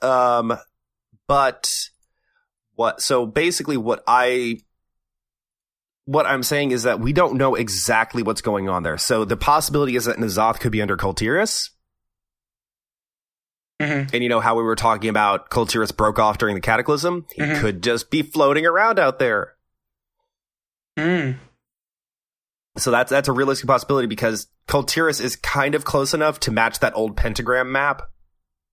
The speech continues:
Speaker 2: Yeah, but that
Speaker 1: that showed the locations of the old gods.
Speaker 2: that old pentagram map was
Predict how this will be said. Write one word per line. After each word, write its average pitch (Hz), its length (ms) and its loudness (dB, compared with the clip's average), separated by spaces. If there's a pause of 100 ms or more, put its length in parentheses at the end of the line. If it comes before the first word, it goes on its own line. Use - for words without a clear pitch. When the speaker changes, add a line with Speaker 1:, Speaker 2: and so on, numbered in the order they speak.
(440)
Speaker 2:
Yeah, 175 260 4
but 151 220 0
that 165 60 2 (160)
Speaker 1:
that - 80 -10
showed 120 260 2
the 117 60 0
locations 110 440 0
of 104 60 -4
the 104 100 0
old 107 200 0
gods. 127 400 2
Speaker 2:
that 170 220 2
old 185 200 0
pentagram 156 480 0
map 139 280 -2
was 135 760 -2